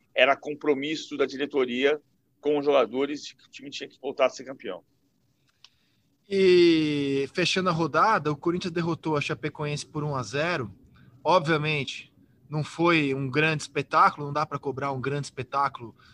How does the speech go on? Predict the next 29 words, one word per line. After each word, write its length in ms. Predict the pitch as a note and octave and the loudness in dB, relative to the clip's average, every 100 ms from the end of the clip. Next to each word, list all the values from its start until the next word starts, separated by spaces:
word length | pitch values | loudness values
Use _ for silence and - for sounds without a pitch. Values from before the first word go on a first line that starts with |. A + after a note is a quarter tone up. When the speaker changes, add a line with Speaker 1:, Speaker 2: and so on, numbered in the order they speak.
| _ | _
Speaker 2:
quando 140 | - C#3 | -10 -8
o 40 | |
Chapecoense 640 | C3+ C#3+ C#3+ C#3 C#3 C#3+ C#3+ | -8 -8 -8 -6 -6 -6 -8
e 40 | |
Corinthians 340 | C#3 C#3 C3+ B2 | -12 -10 -10 -10
se 80 | |
enfrentam, 360 | C#3+ - F3 G#3 | -10 -6 -4 -2
mas 160 | G#3 G3+ | -2 -2
foi 120 | A3+ | 0
um 60 | |
jogo 200 | G#3 A3 | 0 -2
competente 840 | G#3 - B3+ C#4+ D4 - G3+ A#3+ A#3 | -4 -2 -2 0 -2 0 -2 -2 -4
do 100 | B3 | -4
Corinthians, 580 | E4+ A#3+ F3+ C#3 B2+ | -2 -2 -2 -4 -10
cara. 280 | - A#2+ F#2+ | -8 -8 -8
O 60 | G2 | -10
Corinthians 380 | C3+ C#3+ E3+ F3 | -8 -6 -6 -6
jogou 200 | E3+ E3+ | -4 -2
melhor 320 | E3 D#3 D3+ | -2 -2 -2
do 100 | D3+ | -4
que 120 | - | -6
a 60 | F3 | -4
Chape, 560 | - E3 F#3 - G3 - - - - - - | 0 2 2 0 -8 -8 -20 -20 -20 -16 0
é 120 | F#3+ | 2
um 100 | G3 | 4
time 300 | - G3 F#3 | 2 2 0
que 100 | F#3 | 0
tá 260 | F#3+ F3 D3+ | 4 4 4
sólido 680 | - - F#3+ A3 A#3 A3+ | -4 2 6 6 4 -4